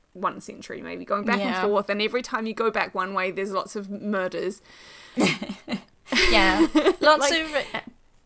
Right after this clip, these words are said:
Speaker 2: kind of provoking one another, and lots and lots of people who, we've only got, had a couple of generations of people who have been able to read the Bible for themselves.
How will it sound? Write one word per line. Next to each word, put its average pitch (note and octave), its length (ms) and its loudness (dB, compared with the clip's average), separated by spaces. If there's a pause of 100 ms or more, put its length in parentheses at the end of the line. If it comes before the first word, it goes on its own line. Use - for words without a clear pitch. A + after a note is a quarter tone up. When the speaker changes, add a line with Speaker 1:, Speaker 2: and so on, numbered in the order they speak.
(240)
Speaker 2:
kind A#3 180 0
of A3 100 -12
provoking A3+ 640 0
one G3 120 -2
another, G3 460 -2
and C4 160 6
lots D#4 260 6
and E4+ 100 -2
lots B3+ 200 2
of A#3 80 -8
people A3 520 -4
who, G#3 340 -4
we've A3+ 180 -8
only B3+ 180 0
got, A3+ 140 0
had - 140 -2
a G#3 40 -6
couple G#3+ 300 -8
of G3+ 80 -8
generations F#3 640 -6
of F3 100 -16
people F#3+ 300 -10
who F#3 80 -8
have F3+ 100 -10
been F3+ 100 -8
able F3+ 200 -8
to F#3 120 -14
read E3+ 140 -12
the - 60 -20
Bible E3+ 260 -4
for G3 140 -16
themselves. - 600 -12